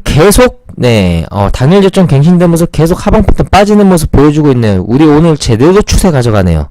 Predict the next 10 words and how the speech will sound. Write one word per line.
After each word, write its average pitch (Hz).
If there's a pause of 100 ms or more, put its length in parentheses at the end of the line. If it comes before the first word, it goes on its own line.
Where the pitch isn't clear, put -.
(1200)
어, 135
지금 160
저희 151
진입 165
라인이 165
이칠육육사이기 143
때문에 147
지금 131
이칠오육구, 127 (1040)
오육구, 104